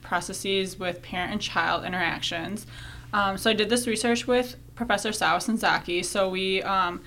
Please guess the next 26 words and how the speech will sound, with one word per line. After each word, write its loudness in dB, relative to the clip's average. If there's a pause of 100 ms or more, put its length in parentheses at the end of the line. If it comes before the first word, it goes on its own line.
(260)
did 4
the 0
study 2
here 2
in 6
the 8
U 4
S, 8
and -2
then 2
there 0
was, 0
um, -2
a -6
parallel 4
study 0
done 0
in -4
Japan -2
with -8
her -8
collaborator. 0 (440)
Um, 6 (420)
so 4
we 8
were 4